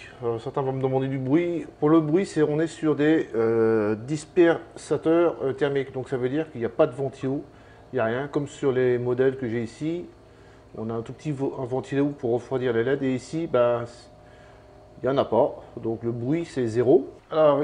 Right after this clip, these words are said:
il existe plusieurs modèles de barres. Alors, il existe des, des cent vingt. Alors ça, c'est le modèle quatre-vingt-dix que je présente.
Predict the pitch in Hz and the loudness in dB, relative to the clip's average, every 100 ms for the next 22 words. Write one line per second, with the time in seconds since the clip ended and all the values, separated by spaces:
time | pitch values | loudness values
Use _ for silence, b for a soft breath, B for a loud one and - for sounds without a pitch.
0 | 147 160 156 147 165 - 160 151 147 147 | -2 -2 -2 -2 -6 -6 0 2 0 -4
1 | - 165 175 139 143 156 143 135 135 120 | -8 -4 -4 -4 0 2 2 2 -2 2
2 | 135 131 117 113 117 131 151 156 117 117 | 2 2 -2 -2 2 4 2 2 -2 -2
3 | 117 117 123 123 117 113 135 - 123 120 | -2 -4 -4 -8 -10 -12 -14 -8 -2 0
4 | 113 110 117 117 151 143 120 147 170 170 | 0 -2 -4 0 2 2 0 0 2 0
5 | - - _ _ _ _ _ - 117 98 | -6 -20 _ _ _ _ _ -14 -10 -10
6 | - 127 - 120 123 127 117 - 139 143 | -10 -10 -8 -6 -4 -2 -2 -2 0 0
7 | 139 143 156 131 - 143 135 175 180 | 0 -4 -6 -10 -2 0 2 0 -2